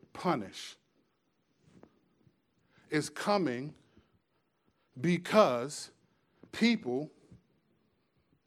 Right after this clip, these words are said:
re-, refuse to believe and therefore refuse to behave.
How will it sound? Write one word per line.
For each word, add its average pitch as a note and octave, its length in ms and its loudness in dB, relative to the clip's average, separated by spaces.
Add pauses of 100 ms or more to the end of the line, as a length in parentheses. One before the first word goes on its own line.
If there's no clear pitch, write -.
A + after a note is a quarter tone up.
re-, C3 160 -4 (200)
refuse F3 520 -2
to E3+ 100 4
believe G3 680 -4 (1080)
and C3+ 160 -4
therefore A#2+ 680 2 (960)
refuse B2+ 460 -4
to A2 100 -6
behave. A2+ 640 -8